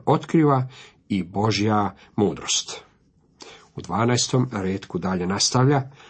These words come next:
"U njemu s pouzdanjem po vjeri u njega imamo slobodan pristup,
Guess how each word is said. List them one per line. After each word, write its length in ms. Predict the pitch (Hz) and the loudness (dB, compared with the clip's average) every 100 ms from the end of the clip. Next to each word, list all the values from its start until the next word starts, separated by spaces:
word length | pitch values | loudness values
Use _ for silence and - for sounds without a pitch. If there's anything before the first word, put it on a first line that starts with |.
| - _ | -20 _
"U 180 | 107 104 | -2 0
njemu 560 | 101 135 208 226 214 190 | 4 6 6 6 4 0
s 140 | - | -8
pouzdanjem 1000 | - - 92 - - 127 135 170 175 147 - | -8 -6 -4 -4 -2 2 6 6 6 4 -2
po 140 | 85 | -8
vjeri 500 | 85 110 170 226 214 - | 0 2 4 4 0 -6
u 100 | - | 4
njega 340 | 135 123 95 - - _ _ - - _ _ _ | 6 6 2 -6 -18 _ _ -20 -20 _ _ _
imamo 640 | 143 226 240 220 208 180 135 - | 4 6 6 6 6 4 2 -10
slobodan 800 | - - 120 147 185 170 120 92 - | -6 0 4 6 6 4 2 -2 -8
pristup, 580 | 87 85 - - 202 | -10 -6 -2 4 4